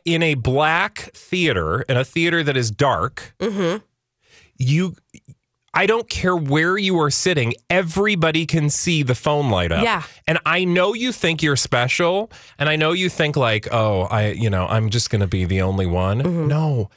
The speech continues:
Speaker 2: Mm-hmm.
Speaker 1: you're not. You have no reason
Speaker 2: No.
Speaker 1: unless you're a s-, like, a surgeon and put it on vibrate.
Speaker 2: Mm-hmm.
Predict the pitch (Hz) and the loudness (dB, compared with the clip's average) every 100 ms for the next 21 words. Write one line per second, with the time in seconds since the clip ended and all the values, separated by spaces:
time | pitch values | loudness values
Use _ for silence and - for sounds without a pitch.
0 | 180 165 156 147 151 151 156 - _ - | -14 -8 -2 0 2 2 0 -2 _ -16
1 | 160 147 151 156 139 135 139 135 120 131 | -4 0 2 0 0 0 0 0 0 0
2 | 139 120 101 82 156 127 143 156 - - | 0 2 0 0 0 2 2 0 -2 0
3 | 147 139 127 131 - - 92 127 - - | 0 2 0 -2 -2 -4 -2 -2 -2 -2
4 | 117 - 139 147 156 151 - 110 147 139 | -2 0 0 0 0 0 0 0 0 0
5 | 135 139 131 101 92 85 73 - 180 170 | 0 0 0 0 0 -2 -2 0 0 0
6 | 151 | 0